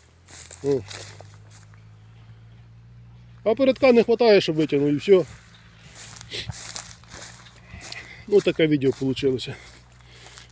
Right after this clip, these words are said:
Добре, їдемо додому. Всіх, е, вітаємо з наступаючим Новим роком. І всі його так ждали довго. От, і саме основне, щоб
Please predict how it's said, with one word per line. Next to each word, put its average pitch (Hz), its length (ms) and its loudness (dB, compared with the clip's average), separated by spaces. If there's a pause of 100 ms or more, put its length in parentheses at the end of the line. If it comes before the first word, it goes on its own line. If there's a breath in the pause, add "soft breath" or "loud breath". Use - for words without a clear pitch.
Добре, 151 340 6
їдемо 180 300 4
додому. 175 440 6
Всіх, 220 400 2
е, - 20 4 (320)
вітаємо 175 480 4
з 147 60 -8
наступаючим 170 720 2 (1040 loud breath)
Новим 175 240 6
роком. 190 400 6 (1600 loud breath)
І 147 160 -2
всі 139 220 -6
його 175 240 4
так 160 160 2
ждали 185 380 4
довго. 151 400 2 (1400 soft breath)
От, 156 280 -2
і 170 340 -2 (1120 soft breath)
саме 202 260 2
основне, 190 360 4
щоб 156 180 -2